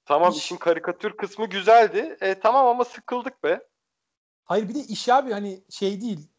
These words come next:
Speaker 2: e, kazanabiliyorlarsa oynasınlar, istedikleri gibi oynasınlar da yani her sezon dokuzuncu, onuncu, on birinci bitiriyor. En iyi ihtimalle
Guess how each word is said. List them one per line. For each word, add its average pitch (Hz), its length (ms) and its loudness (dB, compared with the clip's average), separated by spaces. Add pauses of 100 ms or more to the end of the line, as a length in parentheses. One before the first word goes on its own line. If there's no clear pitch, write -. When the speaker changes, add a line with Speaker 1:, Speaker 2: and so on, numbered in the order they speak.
Speaker 2:
e, 151 360 -8
kazanabiliyorlarsa 226 880 0
oynasınlar, 233 560 -2
istedikleri 220 380 -10
gibi 240 140 -4
oynasınlar 185 560 -2
da 214 60 2
yani 226 240 2
her 294 200 2
sezon 233 320 -6
dokuzuncu, 240 460 -4
onuncu, 220 420 0
on 226 220 4
birinci 170 300 -4
bitiriyor. 165 420 -4
En 247 160 2
iyi 240 140 -2
ihtimalle 208 600 2